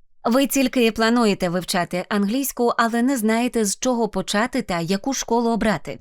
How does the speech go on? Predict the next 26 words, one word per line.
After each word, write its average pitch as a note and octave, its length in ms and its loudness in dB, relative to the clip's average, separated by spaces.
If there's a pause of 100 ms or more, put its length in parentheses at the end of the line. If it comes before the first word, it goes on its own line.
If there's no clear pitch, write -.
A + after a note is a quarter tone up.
Пропозицій C#4 540 0
так A#3 220 2
багато, C4+ 380 0
що B3+ 300 0
легко A#3+ 440 0
заплутатися. F3+ 840 -4 (360)
Дивіться A#3 520 2
відео F#3+ 300 2
до G3 140 0
кінця, B3 560 0
і A#3+ 120 0
ви A3+ 140 0
дізнаєтеся, G#3+ 720 0
які G3+ 320 -2
школи C4 340 -2
дійсно A3 480 0
варті A#3 340 0
уваги, A#3 400 0 (400)
та D4+ 100 0
яка F4+ 240 0
з F4+ 40 0
них D#4+ 200 2
може A#3+ 260 2
стати A3+ 480 -2
ідеальним B3 680 4
місцем A3+ 500 0